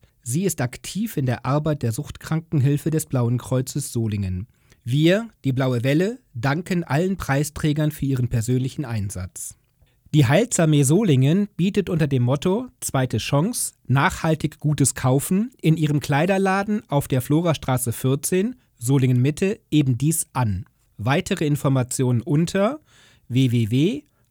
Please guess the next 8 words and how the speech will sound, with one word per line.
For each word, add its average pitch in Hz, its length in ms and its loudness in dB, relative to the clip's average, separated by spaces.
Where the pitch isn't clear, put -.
heilsarmee 139 840 2
punkt 131 300 -2
d 107 100 -2
e 175 400 0
backslash 135 640 0
solingen 175 640 2
backslash 135 720 -2
sozialarbeit 165 1080 0